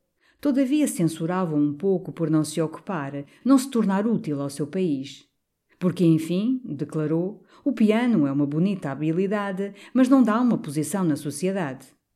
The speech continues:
Citou então Ernestinho, que, posto que dando-se à arte dramática, era todavia, e a sua voz tornou-se grave, segundo todas as informações,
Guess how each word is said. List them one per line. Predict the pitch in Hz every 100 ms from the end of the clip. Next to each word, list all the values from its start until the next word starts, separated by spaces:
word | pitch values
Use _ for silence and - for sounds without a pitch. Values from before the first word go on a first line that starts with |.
| _ _ _
Citou | - 190 185 190 165
então | 143 185 170
Ernestinho, | 151 151 190 - 202 160 147 143 139 - -
que, | 262 294 359 - _
posto | - 262 277 165
que | -
dando-se | 147 175 190 185
à | 156
arte | 156 175 -
dramática, | 143 143 160 185 160 139 139 135 - -
era | 208 190
todavia, | 180 233 170 151 156 202 185 143 139 - -
e |
a | 143
sua | - 147
voz | 135 165
tornou-se | 156 143 147 160 160
grave, | 147 147 151 147 147 147 - -
segundo | - 269 233 262 254
todas | 202 220 220 156
as | 139
informações, | 147 170 156 160 - 165 175 190